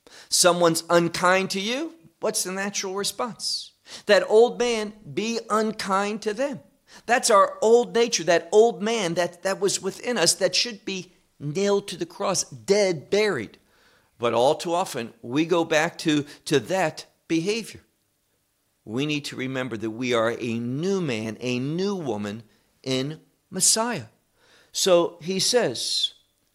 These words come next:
"Do not repay evil for evil." But he says,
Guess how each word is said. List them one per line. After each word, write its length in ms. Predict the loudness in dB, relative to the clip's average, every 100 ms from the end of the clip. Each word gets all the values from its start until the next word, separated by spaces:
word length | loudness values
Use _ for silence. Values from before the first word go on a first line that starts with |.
| _ _ _ _ -20 -6
"Do 260 | 0 0
not 380 | 2 4 4 2 0
repay 760 | 2 2 0 0 4 4 2 -12 _
evil 680 | -6 -4 -4 -4 -8 -8 _ _ _
for 400 | -20 -4 -2 -2 -4 -8
evil." 420 | -4 -6 -8 -16 _ _ _ _ _ _ _ _ _ -4
But 120 | -2
he 100 | 0
says, 640 | -2 -2 -2 -2 0 0